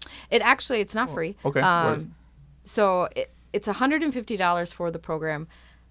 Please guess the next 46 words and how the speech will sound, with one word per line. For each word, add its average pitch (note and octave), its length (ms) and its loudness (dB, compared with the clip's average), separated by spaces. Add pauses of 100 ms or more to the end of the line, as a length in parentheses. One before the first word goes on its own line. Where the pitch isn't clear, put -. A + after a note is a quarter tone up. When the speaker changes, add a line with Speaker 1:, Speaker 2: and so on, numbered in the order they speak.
(160)
Speaker 1:
if, D#3+ 280 -6 (240)
but - 180 -8
Speaker 2:
How F3+ 120 6
many E3 160 4
Speaker 1:
that's E3 80 2
Speaker 2:
weeks E3+ 340 2
is F#3+ 240 -8
it? G#3 140 -8 (140)
Speaker 1:
It's - 160 -8
ten A#3+ 200 -2
weeks. - 400 -6
Speaker 2:
Ten B2+ 160 -4
weeks. - 160 -6
Speaker 1:
Um, E3 440 -2 (180)
but G3+ 400 2 (400)
there E3+ 200 -2
is E3+ 140 0
a E3+ 80 -2
very E3 440 -2
generous, C#3+ 840 -4 (360)
very D3+ 300 -2
generous, C3+ 460 -8 (120)
uh, - 80 -10
like, - 240 -10
uh, - 180 -8
program D3+ 420 -6
scholarship C#3+ 480 -8
for E3+ 240 -6
it. F#3+ 160 -8
So D3+ 320 -2
if D#3+ 140 -2
Speaker 2:
Mm-hmm. - 640 -18
Speaker 1:
cost - 480 -6
is E3 160 -10
the D#3+ 80 -4
one D#3 220 -4
thing E3 280 -4
that's - 400 -6
holding F3+ 340 -6
you D#3 140 -4
back E3 320 -2
from F3 160 -8
signing F3 340 -6
your D3 100 -6
child A3+ 380 -2
up, D#4 200 -4